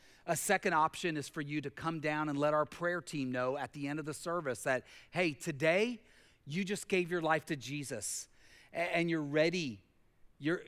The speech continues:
you're ready for people to know and for people to begin to pray for you.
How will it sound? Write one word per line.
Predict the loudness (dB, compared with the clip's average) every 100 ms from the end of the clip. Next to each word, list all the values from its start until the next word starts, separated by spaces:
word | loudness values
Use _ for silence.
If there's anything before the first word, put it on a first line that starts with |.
| -14
you're | -4 -2 2
ready | 2 2 0
for | -2 -4
people | -4 -6 -6 -6
to | -6 -4
know | 0 2 0 -4 -16 _
and | -10
for | -8 -6
people | -6 -6 -8
to | -8
begin | -4 -4 -4
to |
pray | -6 -2 -2
for | -4 -8
you. | -8 -10